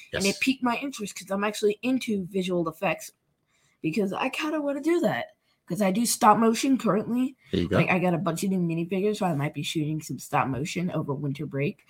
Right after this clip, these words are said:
Speaker 2: Looking
Speaker 1: I
Speaker 2: forward to
Speaker 1: don't
Speaker 2: it.
Speaker 1: know. I got, like, five days left, but I am into visual effects, so
Speaker 2: Yeah.
Speaker 1: hopefully when I'm older, I can work for I L M.
Speaker 2: Who knows? Absolutely. That was really good. And, and, and with David, you know, what was interesting is he worked on the Black Panther Wakanda Forever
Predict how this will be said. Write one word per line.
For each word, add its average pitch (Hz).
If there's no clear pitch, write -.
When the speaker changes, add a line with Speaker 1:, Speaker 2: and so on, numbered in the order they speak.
Speaker 2:
Looking -
Speaker 1:
I -
Speaker 2:
forward 147
to 156
Speaker 1:
don't 156
Speaker 2:
it. -
Speaker 1:
know. 160
I 165
got, 156
like, 139
five 160
days 170
left, 196
but 226
I 226
am 294
into 220
visual 175
effects, -
so -
Speaker 2:
Yeah. 131
Speaker 1:
hopefully 208
when 196
I'm 185
older, 190
I 165
can 160
work 175
for 170
I 160
L 156
M. 160
Speaker 2:
Who 113
knows? 98
Absolutely. 92
That 107
was 98
really 90
good. 90
And, 131
and, 113
and 113
with 101
David, 120
you 110
know, 98
what 104
was 101
interesting 110
is 92
he 139
worked 113
on 95
the 85
Black 90
Panther 95
Wakanda 85
Forever 104